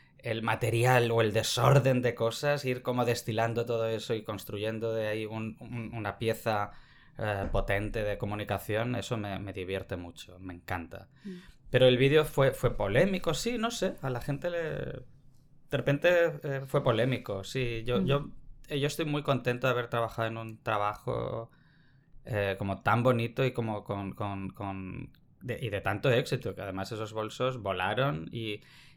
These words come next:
Speaker 1: y se mantiene un poco en el, en el inconsciente colectivo de cuántas otras campañas de otras marcas, eh, la gente, en España sobre todo, la gente recuerda o tienen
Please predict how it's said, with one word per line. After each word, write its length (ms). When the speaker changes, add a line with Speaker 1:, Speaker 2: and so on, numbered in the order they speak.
Speaker 1:
y 240
se 180
mantiene 440
un 100
poco 400
en 140
el, 500
en 140
el 80
inconsciente 640
colectivo 560
de 140
cuántas 440
otras 220
campañas 540
de 60
otras 240
marcas, 720
eh, 200
la 120
gente, 600
en 100
España 440
sobre 180
todo, 480
la 180
gente 280
recuerda 540
o 100
tienen 480